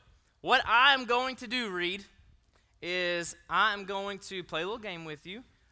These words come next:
I'm gonna show, come on over here. I'm not gonna bite. Come on, come on. All right, so what's gonna happen, we're gonna look at the screen right here. All right? And there's gonna be a phobia or a fear. And you have to guess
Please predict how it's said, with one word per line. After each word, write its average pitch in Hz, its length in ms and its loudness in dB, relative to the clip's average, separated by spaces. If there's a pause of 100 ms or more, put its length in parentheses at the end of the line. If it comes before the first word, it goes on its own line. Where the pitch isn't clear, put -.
(120)
I'm 175 180 -4
gonna 196 220 -6
show, 180 180 -10
come 277 160 -12
on 381 60 -8
over 370 120 -10
here. 381 140 -10 (460)
I'm 156 100 -18
not 302 120 -14
gonna 254 120 -14
bite. 233 220 -8 (840)
Come 254 140 -18
on, 262 80 -20 (160)
come 185 180 -14
on. 240 80 -20 (420)
All 156 80 2
right, 175 240 4
so 180 220 -4
what's 202 140 -6
gonna 214 140 -8
happen, 202 260 -2
we're 180 80 -6
gonna 190 100 -6
look 190 120 -8
at - 80 -20
the 185 60 -12
screen 190 360 -8
right 139 120 -6
here. 117 200 -8 (680)
All 131 60 0
right? 160 220 2 (600)
And 160 380 -8 (340)
there's 170 180 -8
gonna 190 200 -4
be 175 440 -8
a 135 80 -12
phobia 127 640 -8
or 135 180 -10
a 127 40 -10
fear. 127 520 -12 (800)
And 127 140 -12
you 190 120 -8
have 196 120 -10
to 156 100 -10
guess 131 680 -8